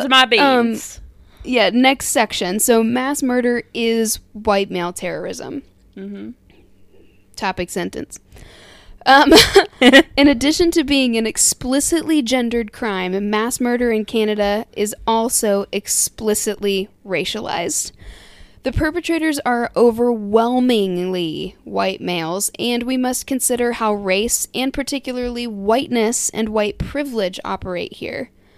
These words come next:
Speaker 1: Mm-hmm.
Speaker 2: So, uh, da, da, da, while hegemonic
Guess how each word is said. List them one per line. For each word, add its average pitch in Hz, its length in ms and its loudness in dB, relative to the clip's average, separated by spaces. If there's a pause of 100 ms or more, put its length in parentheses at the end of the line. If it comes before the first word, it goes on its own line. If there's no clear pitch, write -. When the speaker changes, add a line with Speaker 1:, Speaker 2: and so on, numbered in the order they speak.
(100)
Speaker 1:
Mm-hmm. 190 340 -10 (520)
Speaker 2:
So, 254 540 2 (1120)
uh, 220 460 -4
da, 269 100 -14
da, 285 180 -6 (120)
da, 427 220 -6 (140)
while 269 360 0
hegemonic 294 1120 -4